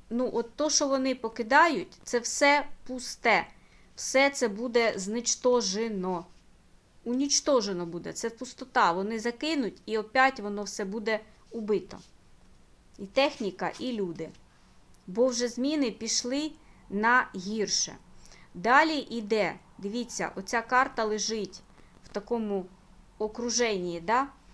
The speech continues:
А це у нас король пентаклів. Це люди,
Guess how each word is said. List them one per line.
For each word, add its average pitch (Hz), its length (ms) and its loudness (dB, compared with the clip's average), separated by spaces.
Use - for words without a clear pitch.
А 202 140 0
це 262 300 2
у 240 140 -4
нас 220 340 0
король 202 320 -6
пентаклів. 202 760 -2
Це 226 260 2
люди, 214 520 0